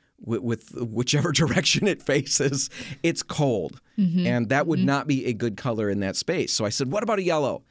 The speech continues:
Speaker 1: And she pulled her nose up. That was just hideous to her. Her mind could not wrap around
Speaker 2: Well, it's a
Speaker 1: putting
Speaker 2: very
Speaker 1: yellow.
Speaker 2: polarizing color.
Speaker 1: <laughs>
Speaker 2: Yeah.
Speaker 1: Yeah, she was just clawing at her eyes and trying to get that image out of her head. And I showed her Honeybee from the book,
Speaker 2: Hmm.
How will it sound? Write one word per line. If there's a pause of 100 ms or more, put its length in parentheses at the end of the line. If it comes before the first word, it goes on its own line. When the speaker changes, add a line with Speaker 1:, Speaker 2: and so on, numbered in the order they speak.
(160)
Speaker 1:
And
she
pulled
her
nose
up.
That
was
just (180)
hideous
to
her. (440)
Her
mind
could
not
wrap
around
Speaker 2:
Well,
it's
a
Speaker 1:
putting
Speaker 2:
very
Speaker 1:
yellow.
Speaker 2:
polarizing
color.
Speaker 1:
<laughs>
Speaker 2:
Yeah.
Speaker 1:
Yeah,
she
was
just
clawing
at
her
eyes
and
trying
to
get
that
image
out
of
her
head. (460)
And
I
showed
her
Honeybee
from
the
book,
Speaker 2:
Hmm.